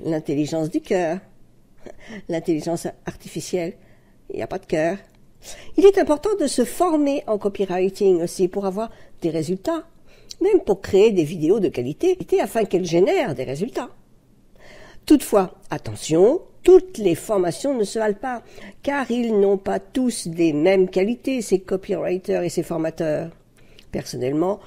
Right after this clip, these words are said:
je me suis formée avec Bettina qui donne d'excellents conseils et dont la formation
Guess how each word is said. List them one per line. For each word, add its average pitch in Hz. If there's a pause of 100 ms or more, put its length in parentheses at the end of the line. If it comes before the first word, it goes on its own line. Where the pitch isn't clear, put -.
(200)
je 277
me 320
suis 311
formée 208
avec 160
Bettina 196
qui -
donne 160
d'excellents 147
conseils 202
et 160
dont 165
la 156
formation 160